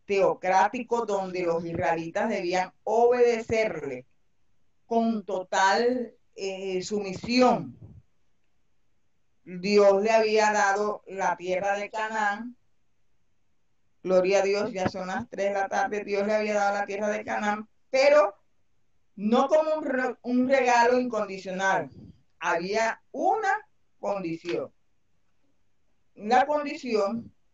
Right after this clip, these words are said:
y es ahí donde nosotros, eh, vamos a Deuteronomio veintiocho, y enseña, eh, la condición de la obediencia y la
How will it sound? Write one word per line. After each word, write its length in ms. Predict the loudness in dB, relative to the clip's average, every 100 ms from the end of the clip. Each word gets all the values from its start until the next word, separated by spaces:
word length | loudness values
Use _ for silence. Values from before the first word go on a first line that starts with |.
| _ -18
y 260 | -8 0
es 120 | 0
ahí 160 | 2 0
donde 560 | 0 0 0 -2 -4 -8
nosotros, 800 | -10 -6 -4 -4 -2 -2 -2 -8 _ _ _ -16
eh, 420 | -8 -6 -2 -2
vamos 380 | 0 0 -2 -2
a 240 | -2 0
Deuteronomio 720 | -2 -4 -8 -10 -8 -8 -6 -6
veintiocho, 680 | -8 -10 -6 -2 -4 -6 -16 -18 -18 _ _ _ _ _
y 180 | -8 -6
enseña, 960 | -6 -6 -4 -4 -4 -2 0 0 -2 -6 -10
eh, 680 | -8 -6 -6 -6 -8 -10 -14 _ _
la 240 | -6 -4
condición 960 | -4 -6 -8 -10 -6 -4 -4 -8 -16 -20 _ _ _ _
de 160 | -4 0
la 160 | 2
obediencia 840 | 2 0 -2 -2 -4 -10 -12 -12 -12 _ _ _ _
y 200 | -14 -6
la 280 | -2 -2 -2